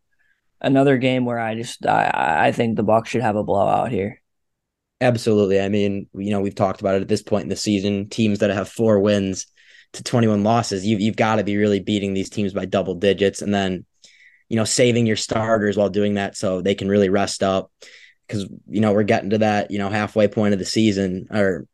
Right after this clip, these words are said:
Speaker 2: getting close to it. So, y-, y-, I mean, you wanna be, you wanna be really well rested, especially with the team who's been dealing with injuries all year, like us. So, um, this is a team that we totally should beat. And I think that really the only thing that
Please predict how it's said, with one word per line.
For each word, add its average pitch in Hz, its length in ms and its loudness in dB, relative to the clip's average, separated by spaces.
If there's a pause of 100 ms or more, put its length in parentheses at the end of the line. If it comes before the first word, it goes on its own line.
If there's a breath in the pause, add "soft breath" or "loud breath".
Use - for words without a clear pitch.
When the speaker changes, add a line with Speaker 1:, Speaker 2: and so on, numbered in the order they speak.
(300)
Speaker 2:
getting 110 240 0
close 113 320 2
to 101 140 2
it. 92 160 -2
So, 92 400 0 (800 loud breath)
y-, - 160 -8
y-, 110 220 0
I 110 40 2
mean, 101 360 2
you 110 140 0
wanna 120 240 4
be, 117 160 4
you 110 180 2
wanna 113 200 2
be 110 100 0
really 117 220 4
well 110 260 2
rested, 110 320 -4
especially 113 380 0
with 107 80 -4
the 104 80 -6
team 107 300 0
who's 104 140 0
been 104 160 0
dealing 107 280 4
with 104 100 2
injuries 104 400 2
all 101 180 4
year, 101 360 4
like 104 160 -8
us. 101 280 -2
So, 90 440 -4 (720 loud breath)
um, 92 400 -2
this 123 320 0
is 135 60 -2
a 139 80 4
team 131 220 2
that 123 100 4
we 113 80 2
totally 113 340 2
should 104 280 2
beat. 104 260 2
And 104 80 -4
I 101 40 -2
think 107 280 -2
that 101 240 2
really 117 180 4
the 110 180 2
only 127 280 4
thing 123 240 0
that 104 240 -2